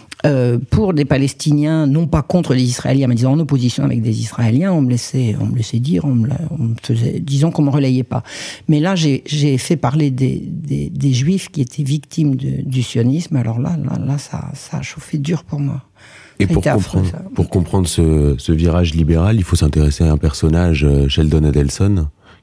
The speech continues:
Speaker 2: qui est le
Speaker 1: Ah,
Speaker 2: plus
Speaker 1: alors, faut
Speaker 2: grand.
Speaker 1: nous, faut nous raconter ça, oui.
Speaker 2: Voilà, c'est le principal casinotier du monde. C'est un homme qui possède, euh, Las Vegas,
Speaker 1: Mhm.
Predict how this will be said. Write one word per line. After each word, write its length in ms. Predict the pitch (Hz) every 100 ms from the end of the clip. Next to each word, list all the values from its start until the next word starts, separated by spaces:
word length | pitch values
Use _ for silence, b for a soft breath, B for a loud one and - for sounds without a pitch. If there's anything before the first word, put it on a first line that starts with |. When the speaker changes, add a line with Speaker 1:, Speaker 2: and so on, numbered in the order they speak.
| -
Speaker 2:
qui 80 |
est 40 | -
le 40 |
Speaker 1:
Ah, 120 | 160 147
Speaker 2:
plus 80 | 139
Speaker 1:
alors, 40 |
faut 160 | - -
Speaker 2:
grand. 100 | 180
Speaker 1:
nous, 60 | 147
faut 120 | 185
nous 100 | 175
raconter 400 | 170 175 160 -
ça, 260 | - 143 127
oui. 60 |
Speaker 2:
Voilà, 300 | 95 107 98
c'est 120 | -
le 60 | 85
principal 560 | - 98 - 95 95 87
casinotier 560 | 98 90 90 85 -
du 140 | 80 85
monde. 240 | 107 127
C'est 180 | - 82
un 80 | 78
homme 160 | 80
qui 80 | -
possède, 420 | - 71 80 71
euh, 240 | 71 69 67
Las 240 | 73 73 71
Vegas, 460 | 76 87 117 185
Speaker 1:
Mhm. 100 | 90